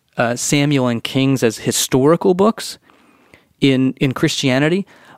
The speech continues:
but for Judaism, they are actually part of the prophetic corpus. They're part of the prophet books. They're actually called the former prophets because they focus on Elijah and Elisha, the prophets, and others,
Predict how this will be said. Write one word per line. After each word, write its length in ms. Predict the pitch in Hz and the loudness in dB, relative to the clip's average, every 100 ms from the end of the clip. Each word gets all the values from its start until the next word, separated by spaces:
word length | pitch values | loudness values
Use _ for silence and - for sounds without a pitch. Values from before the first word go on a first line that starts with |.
| - | -2
but 240 | 147 - | -2 -2
for 380 | - 147 143 143 | -2 2 2 0
Judaism, 840 | 147 139 214 202 143 127 131 131 127 _ _ 135 | -2 0 2 4 2 2 0 0 -4 _ _ -2
they 160 | 170 | 2
are 100 | 185 | 2
actually 220 | 160 - 135 | 0 -2 -4
part 340 | - 151 151 | -2 -2 -2
of 120 | 131 | -2
the 100 | 127 | -4
prophetic 800 | - - 127 - 147 131 - - - | -6 -8 -6 -2 -2 -2 -4 -12 -4
corpus. 440 | 113 104 - - | -4 -2 -6 -4
They're 140 | - | -4
part 180 | - 139 | 0 -2
of 60 | 113 | -2
the 80 | - | -4
prophet 580 | - 131 127 123 - | -2 -2 0 -4 -4
books. 380 | 98 - - - _ - - | -6 -6 -6 -14 _ -20 -4
They're 100 | 131 | -4
actually 180 | - 139 | -2 -6
called 260 | - 139 | -2 -2
the 80 | 123 | -2
former 420 | - 147 143 110 | -2 0 0 0
prophets 640 | - 110 104 - - - _ _ _ _ | -2 -4 -4 -12 -16 -18 _ _ _ _
because 260 | - - 123 | -4 -2 0
they 100 | 123 | -2
focus 440 | - 139 127 - | -2 -4 -2 -4
on 160 | 123 113 | -2 0
Elijah 400 | 113 110 117 113 | 0 0 -2 -4
and 100 | 107 | -4
Elisha, 480 | 107 110 113 - 110 | -2 -2 -2 -4 -4
the 80 | 110 | -4
prophets, 540 | - 104 - 107 - | -4 -4 -4 -8 -6
and 100 | 107 | -4
others, 420 | 110 113 101 - | -2 -2 -2 -6